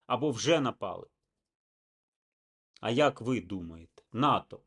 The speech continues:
збирається воювати з Російською Федерацією? нато бажає цього? Якби нато ц-,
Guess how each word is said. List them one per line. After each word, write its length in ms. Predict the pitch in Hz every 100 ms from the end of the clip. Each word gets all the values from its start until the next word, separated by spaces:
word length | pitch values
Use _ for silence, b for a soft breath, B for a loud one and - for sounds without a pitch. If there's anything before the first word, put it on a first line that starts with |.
| -
збирається 680 | 101 92 113 147 226 233 214
воювати 500 | 202 165 147 - 101
з 60 |
Російською 500 | 104 - 87 - 92
Федерацією? 640 | - 98 95 82 - - _ _ -
нато 340 | 123 147 143 95
бажає 560 | 123 120 135 202 247
цього? 400 | - - 113 85 _ _ _ _ _ _ _ _ _ _ -
Якби 260 | 127 123 170
нато 320 | 165 160 156
ц-, 240 | 143 160